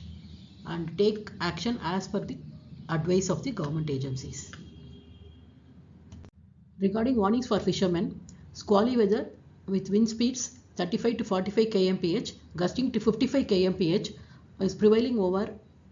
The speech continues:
the South Bay of Bengal and adjoining West Central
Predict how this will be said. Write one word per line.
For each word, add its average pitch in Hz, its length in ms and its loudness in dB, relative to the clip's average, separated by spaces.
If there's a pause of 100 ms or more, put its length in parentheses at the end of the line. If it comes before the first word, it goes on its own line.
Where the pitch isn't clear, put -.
the 170 120 -4
South 185 320 -2
Bay 190 140 4
of 170 160 -2
Bengal 180 500 0 (360)
and 175 100 0
adjoining 208 460 2
West 170 180 2
Central 202 400 0